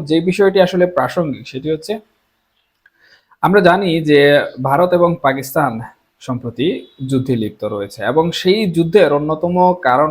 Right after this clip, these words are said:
হচ্ছে জঙ্গিবাদ বা উগ্রবাদের তৎপরতা। সেখানে যে টেররিস্ট অ্যাটাক হলো পেহেলগামে, সেই টেররিস্ট অ্যাটাকের পরই কিন্তু এই যুদ্ধ সংঘটিত হয়েছে।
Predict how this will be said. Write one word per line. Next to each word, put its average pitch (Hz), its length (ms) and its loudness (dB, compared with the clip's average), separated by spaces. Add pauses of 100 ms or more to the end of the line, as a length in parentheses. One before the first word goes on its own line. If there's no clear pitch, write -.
হচ্ছে 143 260 -6 (1200)
জঙ্গিবাদ 175 640 4 (480)
বা 120 120 4 (240)
উগ্রবাদের 123 520 2
তৎপরতা। 101 540 -6 (520)
সেখানে 175 380 0
যে 165 60 2 (100)
টেররিস্ট 151 500 0 (140)
অ্যাটাক 131 300 0 (120)
হলো 123 180 -2 (140)
পেহেলগামে, 117 480 -4 (1040)
সেই 185 260 4 (120)
টেররিস্ট 185 420 2
অ্যাটাকের 180 340 2 (380)
পরই 214 280 4
কিন্তু 143 180 0 (100)
এই 131 120 2
যুদ্ধ 113 160 -6 (120)
সংঘটিত 110 400 -10
হয়েছে। 101 200 -16